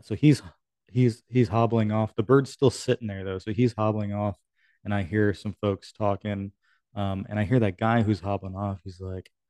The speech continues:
he's like, uh, "Hey, Sergeant, I'm fucked up." And, um,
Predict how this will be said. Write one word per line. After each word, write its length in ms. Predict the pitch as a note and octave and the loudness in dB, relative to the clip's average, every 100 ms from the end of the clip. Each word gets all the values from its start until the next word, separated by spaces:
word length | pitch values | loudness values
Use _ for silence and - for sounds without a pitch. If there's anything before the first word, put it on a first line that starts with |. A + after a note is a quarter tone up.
| _ _ _ _ | _ _ _ _
he's 160 | G#2 F#2+ | -16 -8
like, 240 | G2+ F#2+ - | -6 -8 -10
uh, 160 | G2 F#2+ - | -12 -12 -14
"Hey, 180 | A#2 A#2 | -16 -16
Sergeant, 480 | - A2+ A#2 A2 A2 | -16 -16 -18 -16 -18
I'm 120 | G#2+ - | -18 -16
fucked 300 | A#2+ - - | -16 -16 -16
up." 300 | A#2+ A#2+ G#2 _ _ _ _ _ _ _ _ G2+ | -12 -10 -10 _ _ _ _ _ _ _ _ -12
And, 380 | G2 F#2+ F#2 G2+ | -10 -10 -10 -8
um, 420 | F#2+ F#2+ F#2+ | -8 -10 -14